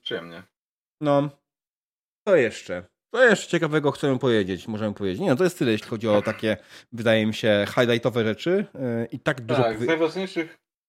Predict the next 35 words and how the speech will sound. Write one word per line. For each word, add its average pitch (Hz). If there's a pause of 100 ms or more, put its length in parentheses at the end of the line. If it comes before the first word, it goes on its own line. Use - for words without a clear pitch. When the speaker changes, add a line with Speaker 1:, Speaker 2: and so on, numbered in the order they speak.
(1160)
Speaker 1:
Jasne, 156
nie 139
wiem, 113
ja 143
nic 160
więcej 165
w 139
sumie 156
nie 143
czytałem, 147
nie 143
ten, 127
cały 147
czas -
siedzę 143
z 131
nosem 143
w -
Obcym 143
na 127
zmianę 135
z -
Cyberpunkiem 135
właściwie 127
i 120
tyle, 98
nie? 90 (300)
Speaker 2:
Mhm. 160
Speaker 1:
Więc 175
jakby 104
tutaj 107
też 104
nie 107
ma 98
dużo, 107